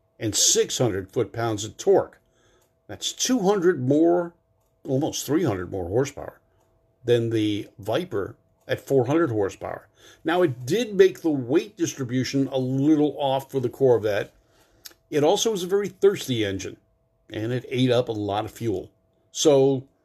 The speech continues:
the V twelve really wasn't a good choice at the time, especially since on the drawing boards and in, well, testing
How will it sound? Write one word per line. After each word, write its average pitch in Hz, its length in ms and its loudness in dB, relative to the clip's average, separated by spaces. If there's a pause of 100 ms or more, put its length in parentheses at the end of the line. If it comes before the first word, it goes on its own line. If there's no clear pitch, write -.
(300)
the 185 240 -18
V 262 160 -4
twelve 208 420 -4
really 208 460 0
wasn't 156 500 0
a 117 60 -6
good 156 640 0 (140)
choice 101 500 -2
at 107 120 -12
the 95 80 -18
time, 110 420 -4 (360)
especially 240 640 0
since 175 380 -2 (140)
on 240 180 -2
the 247 80 0
drawing 202 560 2
boards 131 340 4
and 147 220 -4 (120)
in, 190 440 0 (920)
well, 139 380 0 (100)
testing 139 680 -2